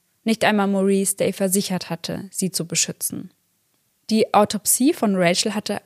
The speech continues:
außerdem ergeben, dass es ihr gegenüber zu einem sexuellen Übergriff gekommen war. Es ist jedoch nicht klar, ob sie vergewaltigt wurde oder nicht.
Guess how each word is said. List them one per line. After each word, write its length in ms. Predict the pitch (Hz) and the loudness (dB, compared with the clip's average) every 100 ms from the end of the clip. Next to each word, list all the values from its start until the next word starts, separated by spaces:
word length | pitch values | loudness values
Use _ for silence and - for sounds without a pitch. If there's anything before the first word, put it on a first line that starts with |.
| _ | _
außerdem 480 | 202 240 233 208 208 | 4 4 4 2 0
ergeben, 440 | 190 214 214 220 | 0 2 4 4
dass 200 | 196 190 | 2 2
es 140 | 196 - | 0 0
ihr 120 | 214 | 0
gegenüber 420 | 202 208 165 185 | 2 0 0 0
zu 140 | 185 - | 0 0
einem 200 | 196 190 | 0 0
sexuellen 540 | 185 196 - 185 185 - | 0 -2 -2 0 -2 -2
Übergriff 500 | 226 214 190 170 - | 2 2 2 -4 -10
gekommen 480 | - - 151 160 - | -14 -10 -8 -8 -8
war. 260 | - - - _ _ _ _ - | -8 -8 -12 _ _ _ _ -6
Es 160 | 208 | -2
ist 140 | 214 - | 0 0
jedoch 240 | 202 180 | 0 2
nicht 300 | 208 254 - | 2 0 0
klar, 180 | - 202 | 0 2
ob 80 | 196 | 2
sie 100 | 208 | -2
vergewaltigt 800 | 185 180 180 190 220 269 - | -2 -2 2 2 0 -6 -2
wurde 200 | 262 262 | 2 4
oder 220 | - 240 240 | 4 2 2
nicht. 300 | 247 311 | 4 2